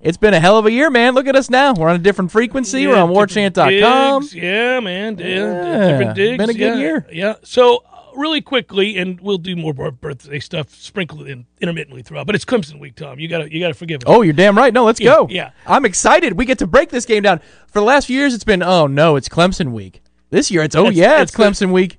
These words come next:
Speaker 2: it's the number one thing to
Speaker 1: You're
Speaker 2: point
Speaker 1: damn
Speaker 2: out
Speaker 1: right
Speaker 2: about
Speaker 1: it's
Speaker 2: this game.
Speaker 1: Clemson
Speaker 2: Yeah,
Speaker 1: week.
Speaker 2: I mean, you're right. The last few years, and even at the start of this year, we thought, "Oh, man,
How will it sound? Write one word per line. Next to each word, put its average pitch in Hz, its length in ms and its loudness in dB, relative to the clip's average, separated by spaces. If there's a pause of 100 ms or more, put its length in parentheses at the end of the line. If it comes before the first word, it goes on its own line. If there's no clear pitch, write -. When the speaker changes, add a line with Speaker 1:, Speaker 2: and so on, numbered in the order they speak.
Speaker 2:
it's 185 160 -4
the 208 140 -2
number 202 200 -4
one 180 220 -4
thing 175 200 -6
to 185 40 -2
Speaker 1:
You're 196 80 0
Speaker 2:
point 175 140 2
Speaker 1:
damn 202 180 4
Speaker 2:
out 185 60 2
Speaker 1:
right 220 180 6
Speaker 2:
about 302 100 -2
Speaker 1:
it's 175 120 -2
Speaker 2:
this - 40 -16
game. 156 180 -2
Speaker 1:
Clemson 165 200 -6
Speaker 2:
Yeah, 156 160 -4
Speaker 1:
week. 156 120 -8
Speaker 2:
I 170 160 -2
mean, 175 220 -8
you're 185 140 -4
right. 156 200 -6
The 180 100 -6
last 202 240 0
few 208 100 -10
years, 185 240 -4
and 208 100 -2
even 254 160 -2
at 214 100 -2
the 208 60 -12
start 202 220 -2
of 185 60 -6
this 180 180 -2
year, 180 100 -4
we 170 120 -2
thought, 170 280 -2
"Oh, 170 320 -2
man, 107 480 -16